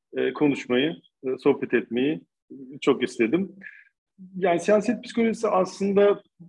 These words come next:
zaman içerisinde tanımı biraz değişmiş bir, e, alt alan olarak biliniyor. Hem siyaset biliminin hem de psikolojinin bir alt dalı olarak biliniyor. Ee, tabii ki her iki taraftan da aldığı çok fazla hem teorik hem de ampirik uygulama var.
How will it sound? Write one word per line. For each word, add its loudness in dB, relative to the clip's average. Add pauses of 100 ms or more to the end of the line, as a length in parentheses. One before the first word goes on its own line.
(100)
zaman 0
içerisinde -4
tanımı -4
biraz -2
değişmiş -4
bir, -8
e, -2 (140)
alt 2
alan 2
olarak 0
biliniyor. -4 (460)
Hem 0
siyaset 0
biliminin -4
hem -2
de -6
psikolojinin -4
bir 0
alt 0
dalı 4
olarak 0 (160)
biliniyor. -4 (460)
Ee, 4
tabii 2
ki 0
her 2
iki -4
taraftan -2
da 0
aldığı -4
çok -8
fazla -4
hem -4
teorik -6
hem -6
de 0
ampirik -8
uygulama -2
var. 2